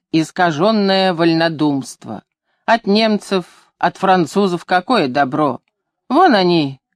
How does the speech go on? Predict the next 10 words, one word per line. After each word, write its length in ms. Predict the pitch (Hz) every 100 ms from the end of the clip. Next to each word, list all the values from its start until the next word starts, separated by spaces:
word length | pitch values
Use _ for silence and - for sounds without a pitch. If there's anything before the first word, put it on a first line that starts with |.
| _
в 140 | 135 156
двенадцатом-то 800 | 180 226 202 - - 156 139 160
году». 460 | 175 175 139 131 _ _ _ _ _ _ _ _
Увлекаясь, 920 | - 170 202 220 208 196 190 - - _
он 180 | 165 180
забывал, 440 | 175 180 180 196
что 200 | 185 -
перед 280 | 160 165 165
ним 160 | 180 190
мальчишка, 840 | 175 180 175 254 220 - -